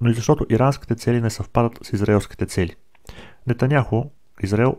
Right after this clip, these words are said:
имат интерес Иран да участва в тази война, защото само ако Иран се включи в този конфликт,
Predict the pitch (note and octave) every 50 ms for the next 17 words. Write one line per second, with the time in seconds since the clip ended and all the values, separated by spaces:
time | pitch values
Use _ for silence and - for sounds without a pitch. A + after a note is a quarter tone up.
0 | - - - E3+ D#3 D3 C#3+ - - - - B2+ C3 - - - - A#2+ C#3 C#3
1 | B2 A2 G#2+ - C3 B2+ - G#2+ - - - A#2+ A#2+ G#2+ F#2+ F#2 F#2 F2 F2 G2+
2 | A#2+ - - - - - - - - C3 B2 - E3+ D#3+ - - - - - -
3 | D#3+ D#3+ D3+ - - - - - G#2+ A2+ C3 D#3 - - - - - - - -
4 | A#2+ - - A#2+ A#2 A2+ A2 - G2 F#2+ - G#2+ G#2 - -